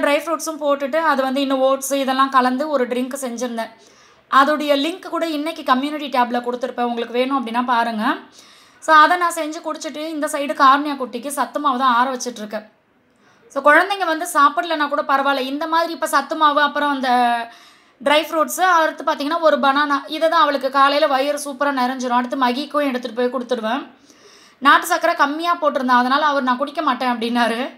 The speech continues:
"இனிப்பே இல்லை, நான் குடிக்க மாட்டேன்னு, குடிச்சு தான் ஆகணும்" அப்படின்னு சொல்லி. எனக்கு வந்து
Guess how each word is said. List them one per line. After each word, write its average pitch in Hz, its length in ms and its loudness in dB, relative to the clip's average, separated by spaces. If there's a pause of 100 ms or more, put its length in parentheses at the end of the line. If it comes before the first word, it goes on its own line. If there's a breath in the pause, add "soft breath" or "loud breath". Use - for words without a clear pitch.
(440 loud breath)
"இனிப்பே 302 360 -2
இல்லை, 285 160 2
நான் 240 140 2
குடிக்க 277 260 -4
மாட்டேன்னு, 254 280 -2
குடிச்சு 262 280 -2
தான் 277 180 4
ஆகணும்" 247 480 0
அப்படின்னு 220 320 -8
சொல்லி. 247 180 -6 (920 soft breath)
எனக்கு 330 280 2
வந்து 349 180 0